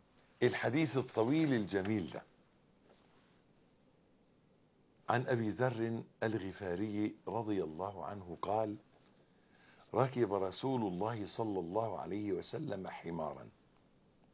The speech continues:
وأردفني خلفه وقال: 'يا أبا ذر، أرأيت إن أصاب الناس جوع شديد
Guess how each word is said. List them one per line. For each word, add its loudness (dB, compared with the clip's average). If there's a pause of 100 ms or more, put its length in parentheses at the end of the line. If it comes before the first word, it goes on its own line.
(880)
وأردفني 0
خلفه -8 (1500)
وقال: 0
'يا -2
أبا 0
ذر، -4 (1300)
أرأيت 4
إن 4 (100)
أصاب 2
الناس 2 (920)
جوع 4
شديد 0